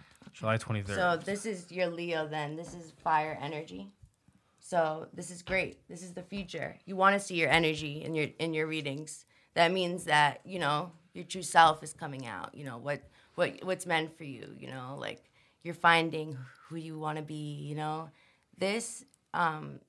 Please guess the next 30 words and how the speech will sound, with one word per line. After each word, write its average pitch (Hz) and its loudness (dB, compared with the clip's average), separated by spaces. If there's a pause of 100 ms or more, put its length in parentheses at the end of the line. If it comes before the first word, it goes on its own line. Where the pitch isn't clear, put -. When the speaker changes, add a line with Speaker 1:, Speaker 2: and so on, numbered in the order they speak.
Speaker 1:
tells 185 0
me 160 -8 (800)
that 156 6 (420)
in 185 -6
the 175 -4
future, 170 -8 (760)
things 175 -2
are 175 2
gonna 165 -2
be 156 -6 (520)
really 175 0 (840)
different 180 0 (840)
and 151 4 (720)
in 190 4
a 185 6
good 165 6
way. 151 -4 (200)
Speaker 2:
Mm-hmm. 123 -4 (240)
Speaker 1:
And 170 6 (160)
there's 180 0
gonna 180 2
be 170 2
a 170 8
lot 165 8
of 165 -4
action, 180 -4 (320)
a - -8
lot 165 10
of 165 -2 (340)
movement. 170 -2